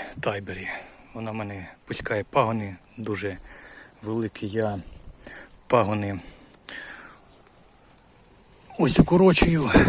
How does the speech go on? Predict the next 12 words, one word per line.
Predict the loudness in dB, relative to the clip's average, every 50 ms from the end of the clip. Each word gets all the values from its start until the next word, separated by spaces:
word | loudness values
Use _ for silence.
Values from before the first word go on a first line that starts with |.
| 2 0 -2 -8 -8
відрізаю. | -6 -6 -4 -4 -4 -2 0 0 0 -2 -2 -4 -6 -8 -10 -12 -16 -20 -20 -20 -20 -20 -18 -16 -16 -16 -18 -18 -20 -20 -20 -20 -20 -20 _ _ -20 -18 -12
Наприклад, | -12 -10 -8 -6 -6 -6 -6 -4
я | -2 -2 0
далеко | 2 2 0 0 -2 -4 -8 -8 -8
не | -6 -6 -6 -6
роблю. | -6 -4 -4 -4 -2 -2
От, | -2 -4 -6 -8 -12 -12 -8 -8
наприклад, | -8 -8 -6 -8 -6 -6
мені | -6 -8
тут | -6 -8 -10 -8
треба | -8 -10 -8 -8 -8
зробити | -8 -8 -8 -6 -6 -6 -6 -6 -10 -10 -12